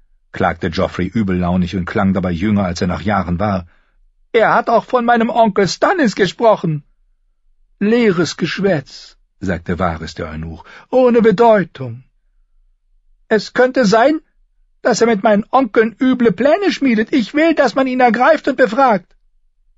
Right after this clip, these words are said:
Keiner rührte sich. „Ich sagte, ich will, dass man ihn ergreift.“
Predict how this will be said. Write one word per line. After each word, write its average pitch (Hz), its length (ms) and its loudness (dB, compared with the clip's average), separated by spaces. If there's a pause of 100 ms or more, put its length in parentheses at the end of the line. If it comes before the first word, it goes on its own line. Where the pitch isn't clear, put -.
(160)
Keiner 82 340 -10
rührte 82 260 -8
sich. 76 300 -16 (520)
„Ich 214 260 -2
sagte, 277 420 -2
ich 254 240 -2
will, 302 200 2
dass 277 200 2
man 285 100 0
ihn 285 140 -2
ergreift.“ 330 760 2